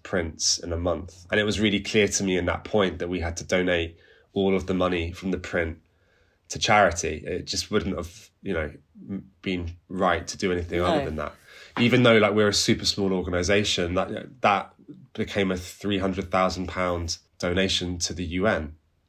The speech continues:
Speaker 1: And, and so, like, we were invited to the U N end of last year to give a speech at, at the headquarters because it,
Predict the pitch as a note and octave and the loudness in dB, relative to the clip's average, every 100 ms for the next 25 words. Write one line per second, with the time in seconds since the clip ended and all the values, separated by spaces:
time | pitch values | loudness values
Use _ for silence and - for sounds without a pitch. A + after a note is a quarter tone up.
0 | _ - F2 F2 E2+ G2+ F#2+ - F#2 E2+ | _ -6 -4 -4 -4 -4 -2 0 0 0
1 | G2+ F#2+ F#2 F#2 F2+ E2+ F#2 - F2+ F#2 | 0 0 0 2 0 0 -12 -10 -4 0
2 | F2 E2+ E2 - F#2 F2 F2+ E2+ - F#2+ | 0 -2 -6 -8 -6 -4 -2 -2 -2 -2
3 | F2 E2 - _ _ _ _ _ _ _ | 0 -2 -8 _ _ _ _ _ _ _
4 | - F#2 F2+ E2+ - F#2+ - - - - | -10 -2 0 0 2 0 -2 -8 -12 -8
5 | F#2 F2+ E2+ F2 E2+ E2 E2 E2 - F#2 | -8 -6 -6 0 0 0 -4 -6 -2 -2
6 | F2 E2+ D#2 - E2 F2 E2 - | -2 -4 -6 -8 -6 -4 -4 -6